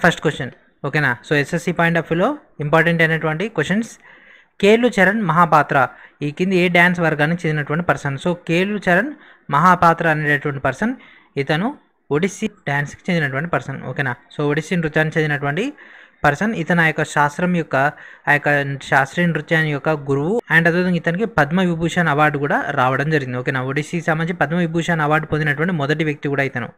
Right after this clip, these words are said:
ఓకేనా? కేల్ చరణ్ మహాపాత్ర. And అదేవిధంగా పునుంగ్ and అదేవిధంగా తప్పు అనేటటువంటి నృత్యాలు ఈ కింది ఏ రాష్ట్రానికి చెందినటువంటి? So పునుంగ్ మరియు తప్పు అనేటటువంటివి ఏ రాష్ట్రం ఫ్రెండ్స్? అరుణాచల్ ప్రదేశ్. అరుణాచల్ ప్రదేశ్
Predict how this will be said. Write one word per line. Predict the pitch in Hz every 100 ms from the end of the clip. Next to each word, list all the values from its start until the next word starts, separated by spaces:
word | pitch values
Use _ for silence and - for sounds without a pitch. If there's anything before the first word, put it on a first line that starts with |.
| 127
ఓకేనా? | 143 233 - _ _ _ _ _ -
కేల్ | 160 156
చరణ్ | 156 240 330 _ _ _ 139
మహాపాత్ర. | 143 151 135 123 131 117 - - - 160
And | 180
అదేవిధంగా | 190 202 185 170 170
పునుంగ్ | 196 214 247 175
and | 170 165
అదేవిధంగా | 180 175 156 165
తప్పు | 151 180 151
అనేటటువంటి | 151 156 143 143 139 175 247 - - _
నృత్యాలు | 151 151 180 151 220 302 151
ఈ | 151
కింది | 185 190 165
ఏ | 156
రాష్ట్రానికి | 151 147 156 185 175
చెందినటువంటి? | 156 143 135 131 123
So | 156 147
పునుంగ్ | 156 190 208 180
మరియు | 160 165 -
తప్పు | 143 180 165
అనేటటువంటివి | 151 143 151 139 127 135 170 - - _ _ 147
ఏ | 170
రాష్ట్రం | 165 - 180 208
ఫ్రెండ్స్? | 277 - - _ 139
అరుణాచల్ | 143 156 147 170 143
ప్రదేశ్. | 123 117 - - _ -
అరుణాచల్ | 139 143 143 156 240 320 - _ -
ప్రదేశ్ | 151 156